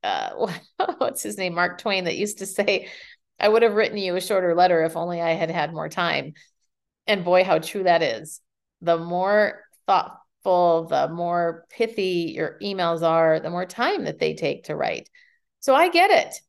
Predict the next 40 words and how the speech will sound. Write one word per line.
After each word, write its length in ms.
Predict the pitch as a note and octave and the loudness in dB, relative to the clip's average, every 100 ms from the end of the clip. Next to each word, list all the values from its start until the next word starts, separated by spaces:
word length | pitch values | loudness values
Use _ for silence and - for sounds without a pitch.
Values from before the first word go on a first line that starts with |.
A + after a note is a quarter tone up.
| - | -6
This 300 | A3+ - - | -6 -6 -4
stuff 280 | D#4+ F#4+ D#4 | 0 2 2
is 200 | A#3 G3+ | 0 0
not 280 | G3+ C#4 | -2 -2
for 120 | C#4+ C4+ | -2 -2
the 100 | C#4 | 0
faint 300 | C#4 F4 E4+ | 0 0 -4
of 120 | B3 | 0
heart, 440 | E4 B4 - - - _ _ - | 2 4 2 -4 -16 _ _ -6
but 120 | G3 | -4
if 140 | G3+ | -4
you 60 | A3+ | -2
wanna 240 | B3 E4+ | 0 0
make 200 | F#4+ G4 | -2 -2
your 100 | E4 | -4
dreams 320 | D#4 D#4+ F#4 - | -4 -6 -6 -4
come 220 | A#3 G#3+ | -4 -4
true, 360 | A3 G3+ G3 | -2 0 2
you've 220 | F#3+ F#3+ F#3+ | 0 -4 0
gotta 240 | G3 F#3+ | 2 2
go 220 | E3 D#3+ | 0 -2
for 220 | D#3+ D#3 | -2 -4
it. 120 | B2 - _ _ _ _ _ _ - | -4 -8 _ _ _ _ _ _ -6
And 240 | G#3 G3 - | -4 -4 -8
so 380 | - - A3+ A#3+ | -10 -4 -2 0
many 240 | B3+ A#3+ | 0 -2
things 320 | A#3+ G3+ F#3+ | -2 -6 -4
have 100 | G3 | -6
happened 380 | F#3 E3 F3 E3+ | -4 -4 -4 -6
for 100 | E3+ | -8
me 160 | E3+ E3 | -8 -8
because 340 | E3 E3+ D#3+ | -8 -6 -6
I 120 | D#3+ | -4
have 200 | D#3+ E3 | -4 -6
set 240 | - F3+ F3 | -6 -6 -6
things 220 | G3 F#3+ | -12 -10
in 80 | F3 | -8
motion 400 | D3+ D3+ D#3 D3 | -8 -8 -10 -10
through 220 | - C#3+ | -10 -6
vision 480 | D#3+ E3+ A#3 D#4 | -4 -4 -4 -6